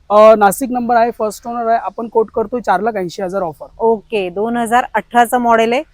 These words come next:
Speaker 2: आणि चार लाख ऐंशी हजार
Speaker 1: ऐंशी हजार.
Speaker 2: याची प्राइस आहे मित्रांनो. ही सिल्वर कलर मधली Dzire आहे. बघूया पुढची गाडी. कॉपर कलर मध्ये ही आहे Alto, ती पण एमएच झिरो टू.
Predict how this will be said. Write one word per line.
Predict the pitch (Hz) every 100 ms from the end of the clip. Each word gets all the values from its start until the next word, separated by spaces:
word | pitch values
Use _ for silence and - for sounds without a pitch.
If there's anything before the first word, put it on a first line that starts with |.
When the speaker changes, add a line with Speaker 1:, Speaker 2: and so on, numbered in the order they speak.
| _ -
Speaker 2:
आणि | 220 247 -
चार | 254 254 285
लाख | 254 349 - -
ऐंशी | 214 - 233
हजार | 277
Speaker 1:
ऐंशी | 302 - 403
हजार. | 294 262 262
Speaker 2:
याची | 254 247
प्राइस | - 233 247 247
आहे | 254
मित्रांनो. | 233 208 233 226 262 359 _ _ -
ही | 320
सिल्वर | - 254 247 302
कलर | 294 285 262
मधली | 247 320
Dzire | 233 226 233 240 214
आहे. | 180 160 - _ _ _
बघूया | 233 269 359 311 370 -
पुढची | 285 - 320
गाडी. | 247 175 147 -
कॉपर | 262 247 359 403
कलर | 320 294 320
मध्ये | 311 262 277
ही | 311 285 294
आहे | 277 302
Alto, | - 247 247 226 240 165
ती | - - 269
पण | 330 359 -
एमएच | 254 285 359 -
झिरो | 262 254 311
टू. | - 294